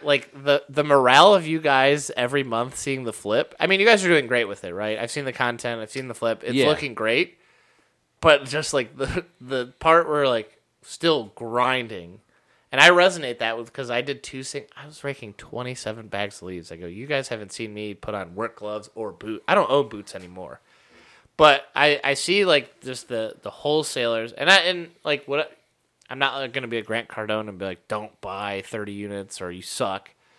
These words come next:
Speaker 1: We all have to get our start. Uh, but just seeing, being in the room of res-, like, even Samant, our good friend of ours, is like,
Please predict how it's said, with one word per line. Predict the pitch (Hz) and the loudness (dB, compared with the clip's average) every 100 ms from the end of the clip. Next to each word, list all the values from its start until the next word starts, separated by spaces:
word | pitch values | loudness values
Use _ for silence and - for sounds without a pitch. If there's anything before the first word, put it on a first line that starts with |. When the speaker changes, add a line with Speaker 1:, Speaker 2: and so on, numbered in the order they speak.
| _ _ - | _ _ 0
Speaker 1:
We | 143 | 4
all | |
have | 160 151 | 6 4
to | 131 | 0
get | 113 | -6
our | 92 | -6
start. | - 98 87 - _ _ _ _ - | -6 -6 -6 -10 _ _ _ _ -8
Uh, | 113 113 107 101 | -2 0 0 -2
but | 104 110 | -6 -12
just | 123 - | -8 -2
seeing, | 156 160 156 135 113 | 2 2 0 -10 -6
being | 139 156 | -4 -4
in | 151 | -4
the | 120 | -6
room | 104 123 123 | -6 -6 -6
of | 110 98 | -10 -6
res-, | 107 117 120 | -4 -4 -6
like, | 120 123 | -6 -4
even | 135 131 117 | -6 -6 -10
Samant, | - 107 110 123 120 | -14 -10 -6 -6 -6
our | 104 104 | -12 -12
good | 101 107 | -10 -12
friend | - 120 123 | -8 -8 -6
of | 98 | -6
ours, | 95 101 | -6 -8
is | 95 92 | -12 -16
like, | 87 | -16